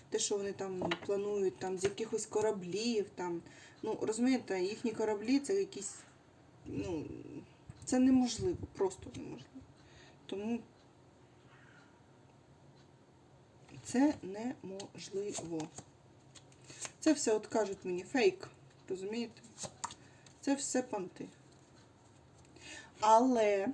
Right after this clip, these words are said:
дивіться, що я можу вам сказати, що область і Одеса щось матимуть для оборони дуже красивеньке. Так,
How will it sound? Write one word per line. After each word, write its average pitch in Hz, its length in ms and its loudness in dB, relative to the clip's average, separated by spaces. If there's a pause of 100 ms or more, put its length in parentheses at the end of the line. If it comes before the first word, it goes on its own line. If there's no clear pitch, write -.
дивіться, 214 540 0
що - 180 2
я 208 120 4
можу 208 240 -6
вам 208 160 -6
сказати, 196 580 -6 (400)
що 254 600 4
область 220 880 6 (120)
і 233 440 2
Одеса 190 920 2 (360)
щось 294 760 4
матимуть 247 1040 2 (2500)
для 196 160 4
оборони 185 720 2
дуже 180 320 -4
красивеньке. 160 840 -8 (2750)
Так, 165 180 0